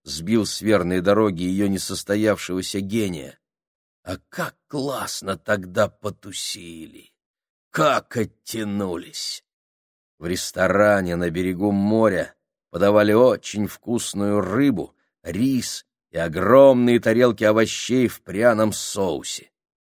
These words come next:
Его гости чуть язык не проглотили, особенно Аринка. Артём тогда впервые обратил внимание, как смотрится его кузина. Обалденные ноги, явно перепавшие от бабушки-актрисы,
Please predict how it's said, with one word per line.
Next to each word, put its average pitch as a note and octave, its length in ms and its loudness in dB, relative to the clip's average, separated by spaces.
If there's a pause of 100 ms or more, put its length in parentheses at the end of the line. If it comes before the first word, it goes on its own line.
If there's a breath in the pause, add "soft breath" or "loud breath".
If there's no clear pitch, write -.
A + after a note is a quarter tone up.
(340)
Его G2+ 280 4
гости A2 440 2
чуть A2+ 400 -4
язык B2+ 540 0
не A#2 120 0
проглотили, G#2+ 800 -2 (260)
особенно F2+ 720 -4
Аринка. G#2+ 520 0 (580)
Артём E2+ 400 -2
тогда F2+ 260 -4
впервые F#2+ 460 0
обратил F2+ 400 -2
внимание, F#2 640 0 (320)
как G2 180 2
смотрится F#2+ 760 0
его F2+ 220 0
кузина. F2+ 640 -6 (420)
Обалденные F2+ 1300 -4
ноги, F2 800 -4 (380)
явно G2 520 2
перепавшие F#2 800 -2
от E2 100 -2
бабушки-актрисы, F#2 1200 -4